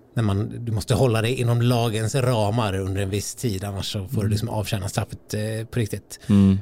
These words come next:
Speaker 1: Eh, nu, nu har jag varit <laughs> borta från jobb
Speaker 2: <laughs>
Speaker 1: lite för länge, för kom ihåg,
Speaker 2: Hitta inte orden riktigt.
Speaker 1: även de simplaste, eh, l-, juridiska termerna dyker inte upp.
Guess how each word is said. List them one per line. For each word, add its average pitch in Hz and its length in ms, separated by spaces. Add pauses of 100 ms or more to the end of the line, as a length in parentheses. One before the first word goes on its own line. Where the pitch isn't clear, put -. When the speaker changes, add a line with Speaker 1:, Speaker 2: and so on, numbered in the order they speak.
Speaker 1:
Eh, 104 380
nu, 104 160 (340)
nu 151 80
har 123 80
jag 123 60
varit - 200 (320)
<laughs> - 80
borta 127 420
från 123 280
jobb 117 240 (300)
Speaker 2:
<laughs> 123 640
Speaker 1:
lite 147 220
för 135 100
länge, 127 340
för 113 180 (320)
kom 131 140
ihåg, 139 280
Speaker 2:
Hitta 127 240
inte 117 160
orden 113 260
riktigt. - 400 (120)
Speaker 1:
även 135 260
de 120 180
simplaste, 127 840 (600)
eh, 117 240
l-, 120 440 (440)
juridiska 123 680
termerna 110 480 (120)
dyker 127 480
inte 117 220
upp. - 240